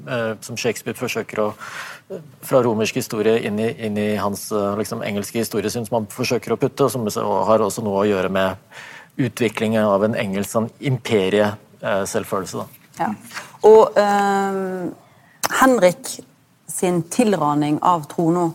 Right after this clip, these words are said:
Speaker 2: for Rikard kaster jo også lange skygger inn i de neste spillene, som er Henrik den fjerde del en og del to, og, og Henrik den femte, som kommer etterpå. Og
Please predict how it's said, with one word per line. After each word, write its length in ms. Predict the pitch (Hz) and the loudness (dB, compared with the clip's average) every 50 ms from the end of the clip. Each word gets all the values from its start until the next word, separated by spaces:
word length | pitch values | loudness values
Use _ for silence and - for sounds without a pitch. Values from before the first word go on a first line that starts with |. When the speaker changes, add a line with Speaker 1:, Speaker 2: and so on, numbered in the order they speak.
| - - | -6 -4
Speaker 2:
for 140 | - 196 170 | -2 -2 -2
Rikard 340 | 170 175 - 147 151 - - - | -2 -2 -2 -2 -2 -4 -6 -8
kaster 340 | - 170 - - - - 185 | -6 -6 -6 -4 0 2 2
jo 80 | 175 170 | 2 2
også 160 | 156 - - - _ _ _ - | 0 -4 -12 -20 _ _ _ 4
lange 320 | 202 202 185 190 208 214 196 | 4 4 4 4 2 0 0
skygger 380 | - - 156 143 180 175 160 151 - - | -2 -4 -2 0 0 -2 -2 -2 -4 -4
inn 180 | 202 190 180 | -2 0 0
i 80 | 160 165 | 0 0
de 100 | 156 175 | 2 2
neste 260 | 165 160 - - 180 | 0 0 -2 -4 -6
spillene, 460 | 160 - - 170 160 - - - 160 160 | -6 -2 -2 -2 0 0 -2 -4 -4 -6
som 260 | - - 202 190 185 - | -2 0 0 0 2 0
er 220 | 185 185 175 160 156 - - _ _ | 0 2 2 0 -2 -6 -14 _ _
Henrik 380 | - - 214 202 180 175 165 - | 0 2 4 4 4 2 -2 -2
den 80 | 180 160 | -4 -2
fjerde 400 | - 170 160 165 156 170 151 143 - _ _ | 2 2 2 2 2 0 -2 -4 -6 _ _
del 180 | 175 170 165 - | 0 0 2 2
en 260 | - 170 190 226 247 - - | 0 0 0 0 -4 -6 -4
og 160 | - 170 165 160 156 | -2 0 0 2 2
del 180 | 165 160 151 | 2 2 2
to, 160 | 147 - 247 294 - - - _ _ _ _ _ _ _ _ _ _ - - - | 0 0 0 -2 -2 -4 -12 _ _ _ _ _ _ _ _ _ _ -16 -14 -2
og, 180 | - - 208 208 | 4 8 8 8
og 260 | - 208 196 180 160 - | 10 8 6 4 2 0
Henrik 320 | - 175 175 156 160 - - | 0 0 0 0 0 -4 -6
den 140 | _ 175 170 | _ 0 2
femte, 340 | - 175 165 156 - - - - | 2 2 0 -2 -6 -10 -12 -8
som 160 | - - 170 | -4 -4 -4
kommer 200 | 160 - - 160 | -4 -4 -6 -10
etterpå. 220 | - - - - - - - - - - - - - - - - - | -8 -6 -6 -6 -6 -8 -14 -20 -20 -20 -20 -20 -20 -20 -6 0 4
Og 280 | 196 202 208 208 - | 4 4 4 2 -2